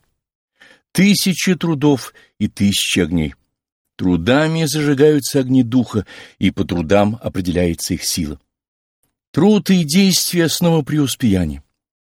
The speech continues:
Чем выше и ближе к нам, тем больше трудов и тем динамичнее действия. Так трудимся мы сами, и так всегда трудились те, кто около нас. Труда не убоимся, в нем тайна неуклонного подъема духа.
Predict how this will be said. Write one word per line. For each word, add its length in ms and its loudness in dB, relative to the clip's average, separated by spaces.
Чем 380 2
выше 440 2
и 20 4
ближе 440 2
к 100 -6
нам, 280 0
тем 300 -4
больше 360 -2
трудов 520 -2
и 60 -4
тем 260 -2
динамичнее 580 0
действия. 480 -4
Так 300 0
трудимся 640 0
мы 180 4
сами, 480 0
и 60 -8
так 200 -2
всегда 440 -2
трудились 500 -4
те, 180 -2
кто 220 -6
около 400 -4
нас. 400 -2
Труда 380 4
не 160 6
убоимся, 920 2
в 100 -10
нем 220 0
тайна 560 0
неуклонного 800 0
подъема 460 -2
духа. 360 -6